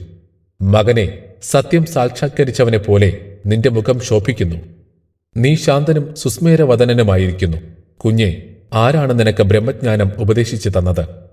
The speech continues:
സത്യകാമൻ സംഭവിച്ചതെല്ലാം ഗുരുവിനോട് പറഞ്ഞു. അത് കേട്ട് ഗുരു ആഹ്ലാദചിത്തനായി.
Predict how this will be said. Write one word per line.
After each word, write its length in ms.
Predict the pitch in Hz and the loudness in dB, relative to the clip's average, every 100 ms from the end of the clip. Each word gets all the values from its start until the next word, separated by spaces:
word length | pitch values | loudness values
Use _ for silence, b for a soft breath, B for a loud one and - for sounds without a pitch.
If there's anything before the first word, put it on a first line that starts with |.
| _ _ - | _ _ -2
സത്യകാമൻ 760 | 147 143 190 165 131 110 98 | 0 0 0 0 2 0 -2
സംഭവിച്ചതെല്ലാം 920 | - 120 110 143 139 120 110 107 104 | -2 -2 -2 -4 -2 0 2 2 0
ഗുരുവിനോട് 440 | 101 113 131 131 101 | 0 0 -2 -2 0
പറഞ്ഞു. 360 | 95 90 87 82 - - _ _ _ _ _ _ | 0 0 -2 -6 -14 -20 _ _ _ _ _ _
അത് 220 | 113 110 139 | 0 2 2
കേട്ട് 280 | 123 107 110 | 2 2 2
ഗുരു 340 | 101 110 104 - | 2 -2 -2 -4
ആഹ്ലാദചിത്തനായി. 880 | 110 117 - 143 - 104 104 92 80 | -2 -2 -2 -4 -4 -2 0 0 -2